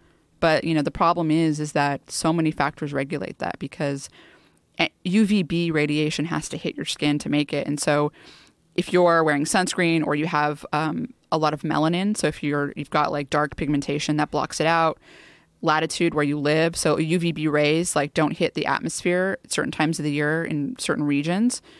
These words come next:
So, you know, you're only s-, three or four months out of the year can make vitamin D from the sun. And then age,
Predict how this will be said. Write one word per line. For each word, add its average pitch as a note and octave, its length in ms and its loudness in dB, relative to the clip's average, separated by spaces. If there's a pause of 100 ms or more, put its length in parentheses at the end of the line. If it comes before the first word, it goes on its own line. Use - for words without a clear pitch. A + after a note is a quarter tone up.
(160)
So, D#3 440 2 (120)
you D#3+ 160 0
know, D#3 60 2
you're D#3 160 0
only D#3 560 0 (460)
s-, - 280 -6
three D#3+ 340 0
or E3 40 0
four D#3 200 0
months D#3 180 2
out D3 80 2
of C#3+ 60 -4
the D3 80 0
year D3+ 120 2
can D3 160 -4
make D3 200 0
vitamin D3 340 0
D C#3+ 140 -4
from C#3+ 180 -4
the D3 80 -2
sun. C#3+ 300 -2
And E3+ 160 0
then D#3+ 160 0
age, - 500 -2